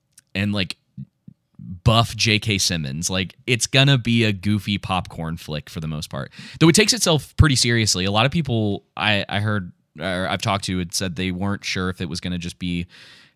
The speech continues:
a comedy action movie, um, maybe more like Marvel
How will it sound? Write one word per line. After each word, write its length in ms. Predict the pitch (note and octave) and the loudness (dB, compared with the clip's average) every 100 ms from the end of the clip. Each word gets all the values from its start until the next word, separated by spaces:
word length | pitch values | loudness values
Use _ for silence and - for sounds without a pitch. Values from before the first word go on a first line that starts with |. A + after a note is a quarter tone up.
| _ | _
a 500 | - F#2 F#2 F2+ F2 | -2 0 2 0 -2
comedy 480 | - - G2 F#2+ F#2 | -4 -4 -2 -2 -2
action 380 | F2 G2 - G2+ | -2 0 0 0
movie, 400 | G#2+ A2 A2 A2 A#2 | 0 0 -2 -4 -8
um, 680 | - E2+ E2+ E2 D#2+ D#2+ E2 - | -8 -6 -4 -4 -4 -4 -6 -4
maybe 260 | G#2 G2+ - | -2 -2 -4
more 260 | G#2 G2+ G2+ | -4 -2 -2
like 200 | F#2 F#2 | -2 -2
Marvel 600 | F2+ F2+ F#2 G2 F#2 | -4 -2 -2 -4 -4